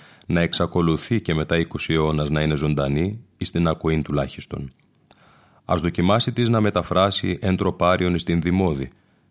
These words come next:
και τότε θα είδει ότι η γλώσσα ή της είναι ζωντανή στα ηρωικά και ερωτικά άσματα του λαού,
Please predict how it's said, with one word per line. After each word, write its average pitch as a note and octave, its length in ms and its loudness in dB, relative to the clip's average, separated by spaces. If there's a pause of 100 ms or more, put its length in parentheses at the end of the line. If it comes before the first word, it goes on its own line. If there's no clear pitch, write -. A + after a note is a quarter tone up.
(180)
και D#2+ 100 0
τότε F2+ 220 -2
θα F2 220 0
είδει G2+ 300 2
ότι F2+ 280 0
η E2 40 2
γλώσσα D#2+ 580 0
ή D#2+ 100 0
της D#2+ 180 -4
είναι D#2+ 140 0
ζωντανή D2+ 560 0
στα E2 160 -2
ηρωικά D2+ 520 0
και - 160 -6
ερωτικά D2 540 -2
άσματα D2 340 -2
του D2 120 -6
λαού, C#2+ 400 -2